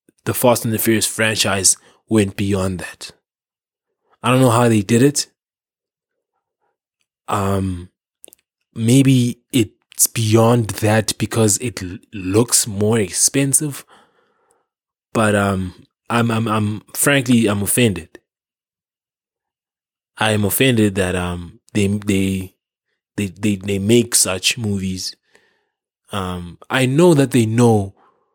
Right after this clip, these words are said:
it's, it's unreal, unrealistic. They know that. We, everybody knows that.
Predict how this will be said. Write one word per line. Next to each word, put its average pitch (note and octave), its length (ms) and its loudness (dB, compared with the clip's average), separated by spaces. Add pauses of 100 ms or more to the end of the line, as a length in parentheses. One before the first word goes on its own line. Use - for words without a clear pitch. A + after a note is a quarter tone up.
(360)
it's, - 460 -2 (400)
it's - 400 0
unreal, G2+ 640 -2 (1080)
unrealistic. A2 960 0 (560)
They C3 240 2
know F3 220 4
that. G2 200 -4
We, B2 200 -2
everybody D#3 400 4
knows A#2+ 260 2
that. - 160 -10